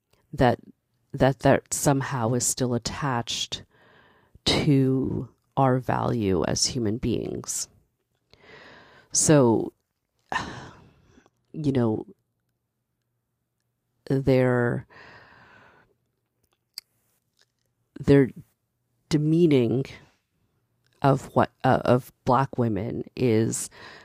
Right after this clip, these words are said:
attached to this idea that our womanhood, our bodies, our,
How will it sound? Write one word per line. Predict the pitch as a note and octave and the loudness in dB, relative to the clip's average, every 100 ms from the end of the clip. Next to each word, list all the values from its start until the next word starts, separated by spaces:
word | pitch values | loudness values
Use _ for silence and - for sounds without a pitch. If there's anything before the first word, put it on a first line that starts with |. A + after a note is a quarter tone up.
| - | -6
attached | - - - C3+ - - | -4 -2 -2 -4 -4 -4
to | - | -4
this | C3+ B2+ C3 | -2 -2 -2
idea | C3+ C3 D3 B2+ C3 | -2 -4 -2 0 0
that | B2+ B2 - - _ _ _ _ _ _ _ _ - | -2 -4 -6 -14 _ _ _ _ _ _ _ _ 2
our | C#3 C#3 - _ _ _ _ _ _ _ _ _ _ _ _ _ | 4 4 2 _ _ _ _ _ _ _ _ _ _ _ _ _
womanhood, | - C#3+ C3+ C#3+ B2+ B2+ C3 A2 - | -6 2 4 4 2 0 0 0 0
our | C3 | -2
bodies, | B2 A#2 G#2+ A2 G#2 G#2 - - | 0 0 0 0 -2 -4 -6 -4
our, | B2 A#2 A2 A2 | -2 0 -2 -4